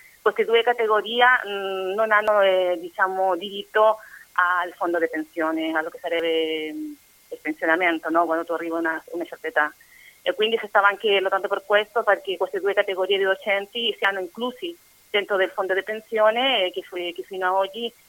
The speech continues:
eh, non hanno diritto come gli altri docenti che, che, che svolgono questo lavoro in, in Cile. E anche, ehm, c'è, diciamo, il reclamo profondo da parte de-, dei docenti insieme al,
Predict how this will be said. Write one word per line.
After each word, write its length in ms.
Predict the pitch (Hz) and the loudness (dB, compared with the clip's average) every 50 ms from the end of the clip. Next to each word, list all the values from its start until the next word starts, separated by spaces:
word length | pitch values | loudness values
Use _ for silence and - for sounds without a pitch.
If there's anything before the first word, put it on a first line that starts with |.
| _ _ - | _ _ -6
eh, 100 | - 190 | -4 -2
non 420 | 190 196 214 233 240 240 226 214 | -2 0 2 4 6 6 6 6
hanno 200 | 208 202 202 202 | 4 2 2 0
diritto 360 | 196 202 196 202 196 - - 208 | -4 -6 -8 -12 -8 -4 -2 0
come 280 | 208 196 185 180 180 | 0 0 0 0 2
gli 60 | 175 | 4
altri 800 | 180 175 175 170 196 190 185 180 175 170 175 170 170 170 170 165 _ _ | 4 4 4 2 -2 -6 -4 -4 -4 -4 -4 -4 -4 -4 -6 -8 _ _
docenti 540 | - 185 - - 185 175 175 170 - 185 | -8 -8 -6 -6 -6 -6 -6 -6 -8 -10
che, 480 | - - 165 156 156 151 147 147 151 147 147 - 277 269 262 262 302 _ _ _ _ _ _ _ _ _ _ _ _ _ _ _ _ - | -6 -2 -2 -2 -2 -2 -6 -6 -8 -8 -8 -10 -10 -12 -16 -18 -20 _ _ _ _ _ _ _ _ _ _ _ _ _ _ _ _ -8
che, 380 | - 180 170 165 160 160 156 156 156 151 151 151 151 151 151 147 - - - - | -2 0 2 2 2 0 0 0 -2 -2 -2 -2 -4 -4 -4 -6 -6 -8 -8 -8
che 140 | - - 185 | -6 -8 -6
svolgono 380 | - 208 196 180 170 180 180 175 | 0 2 2 4 4 2 -2 -2
questo 220 | - 190 180 - 196 | -2 -4 -4 -2 0
lavoro 460 | 196 185 180 175 170 170 175 170 170 | 2 2 2 0 -2 -4 -2 -2 -2
in, 180 | 170 165 165 160 - | -4 -4 -6 -6 -6
in 180 | 170 170 170 - | -8 -8 -10 -8
Cile. 420 | - 170 156 156 151 143 139 - - _ _ _ _ _ _ _ _ _ _ | -6 -6 -4 -4 -4 -4 -4 -6 -10 _ _ _ _ _ _ _ _ _ _
E 160 | - 220 233 | 2 4 4
anche, 420 | 233 233 233 247 247 240 - - | 6 4 2 0 -4 -6 0 4
ehm, 840 | 285 269 254 - 196 190 190 190 185 185 180 180 180 180 180 180 165 - | 6 6 6 6 4 2 0 -2 -4 -4 -6 -6 -4 -4 -6 -6 -8 -6
c'è, 180 | - - 214 | 0 0 0
diciamo, 440 | 196 202 180 - 214 196 202 202 196 | 0 0 -2 0 0 0 2 2 2
il 80 | 190 170 | 2 2
reclamo 580 | 180 190 190 - 196 196 196 196 196 196 190 | 0 -2 -2 2 2 4 4 2 0 -2 -4
profondo 640 | 180 196 190 170 - - 220 226 240 240 220 208 185 | -4 -6 -8 -6 0 4 6 6 6 6 4 2 2
da 100 | 180 180 | 4 4
parte 300 | 180 180 175 175 - 190 | 4 2 2 2 0 -4
de-, 320 | 180 180 180 180 175 175 | -2 0 0 0 0 0
dei 140 | 175 180 180 | 0 0 0
docenti 580 | 175 185 180 - - 196 196 196 196 190 - 202 | 0 -2 -4 -2 0 0 0 0 -2 -4 -6 -6
insieme 400 | 185 170 - - 180 175 175 175 | -6 -4 -4 -2 -2 0 2 2
al, 400 | 170 175 - 170 160 160 160 | 2 2 2 0 -2 -4 -6